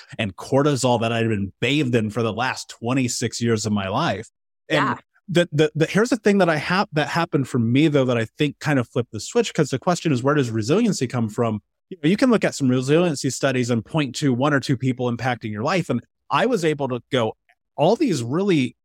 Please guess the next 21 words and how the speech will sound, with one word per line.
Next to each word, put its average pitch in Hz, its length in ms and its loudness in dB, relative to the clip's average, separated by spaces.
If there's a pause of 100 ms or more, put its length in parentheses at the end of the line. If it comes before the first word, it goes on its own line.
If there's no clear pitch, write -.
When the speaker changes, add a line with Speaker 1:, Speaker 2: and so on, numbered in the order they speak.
(200)
Speaker 1:
interesting 170 640 0
turning 151 440 -2
points 127 320 -2
of 123 100 -4
my 110 160 -2
life, 151 380 -2
there 131 100 0
was 123 120 0
always 170 420 2
some 156 520 -2
person, 156 520 -2
at 127 200 -12
least 139 300 -2
one, 113 480 0 (240)
who 143 80 4
had 151 220 2
my 139 120 2
back 139 300 0
in 120 100 0
some 117 240 -2
capacity. 117 760 -4